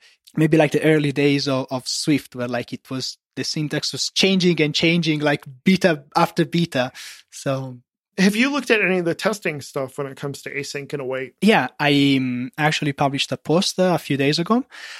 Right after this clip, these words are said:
Speaker 1: and, um, something interesting for testing, uh, asynchronous code in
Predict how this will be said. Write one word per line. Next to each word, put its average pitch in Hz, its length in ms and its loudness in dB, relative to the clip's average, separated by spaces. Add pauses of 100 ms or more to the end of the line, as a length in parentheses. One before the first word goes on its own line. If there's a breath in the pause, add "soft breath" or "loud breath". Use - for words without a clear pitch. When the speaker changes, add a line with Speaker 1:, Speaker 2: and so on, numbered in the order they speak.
(100)
Speaker 1:
and, 139 340 2
um, 127 420 4 (1000)
something 220 280 2
interesting 180 500 2
for 139 220 2
testing, 143 640 0
uh, 123 400 0
asynchronous 143 580 0
code 135 320 2
in 127 200 0